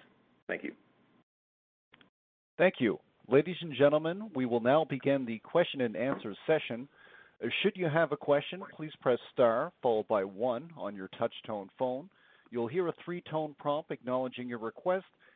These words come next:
Speaker 2: and your questions will be polled in the order they are received. Uh, should you wish to decline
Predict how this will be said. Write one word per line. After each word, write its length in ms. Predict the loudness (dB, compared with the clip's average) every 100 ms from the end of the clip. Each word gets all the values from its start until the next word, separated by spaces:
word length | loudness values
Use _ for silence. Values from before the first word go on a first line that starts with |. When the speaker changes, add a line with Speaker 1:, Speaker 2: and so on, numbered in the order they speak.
| _
Speaker 2:
and 140 | -8 -6
your 140 | -8
questions 460 | -2 -2 -2 -8 -10
will 140 | -8
be 140 | -6 -8
polled 420 | -4 -2 0 -4
in 100 | -8
the 80 | -6
order 340 | -6 -4 -4 -6 _ -2
they 100 | 0
are 100 | 0
received. 520 | -4 -14 -14 -12 -14 _ _ -20 _ -8
Uh, 40 | -6 -4 -6
should 160 | -6
you 100 | -4
wish 240 | 2 2 0
to 120 | -8
decline 500 | -8 -2 0 0